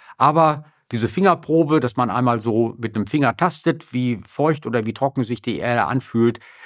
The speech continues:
wäre da auf jeden Fall eine gute Vorgehensweise, um dann die richtige Wassermenge zu geben. Sollte man während der Woche vielleicht ein, zwei Mal machen, nicht zu häufig gießen, aber eben auch nicht zu selten gießen. Und das Gießen insgesamt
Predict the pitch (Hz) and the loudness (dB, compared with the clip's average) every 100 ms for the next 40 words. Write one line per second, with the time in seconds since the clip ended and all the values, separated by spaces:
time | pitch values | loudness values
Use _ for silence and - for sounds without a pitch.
0 | - 123 120 120 98 - 110 107 104 95 | 0 2 4 2 0 -2 -4 -4 -2 -2
1 | 101 104 _ _ 123 95 131 147 143 135 | -4 -6 _ _ -4 -2 0 0 4 4
2 | 127 _ _ - 147 180 139 147 139 - | 4 _ _ -2 4 4 4 2 2 0
3 | 107 110 110 104 113 110 131 120 110 113 | 0 0 -2 -4 -6 -2 0 2 0 0
4 | 110 117 107 - 110 110 107 - - 117 | -2 -6 -8 -4 0 0 -4 -12 -2 0
5 | - 104 101 110 - 143 - 98 92 - | 0 -2 -2 -4 -6 -14 -10 -8 -8 -12
6 | _ _ _ - 185 170 156 139 160 131 | _ _ _ 4 4 4 2 0 -4 0
7 | 147 147 135 120 170 143 139 127 127 143 | 2 2 2 2 0 0 0 0 0 -2
8 | 147 143 127 120 147 170 180 185 - - | 0 2 2 2 2 2 0 0 -4 -20
9 | - 147 151 - 135 160 202 190 - 175 | -2 -2 -2 0 2 4 0 -6 -4 -2
10 | 175 147 120 127 135 117 123 131 - 120 | 0 0 -2 -2 -2 -2 -2 -4 -4 -2
11 | 131 143 151 127 139 - 127 180 135 123 | 0 0 -4 -4 -4 -2 -2 0 0 0
12 | 175 175 139 170 160 139 127 131 139 | 0 0 0 -2 -2 -2 0 2 0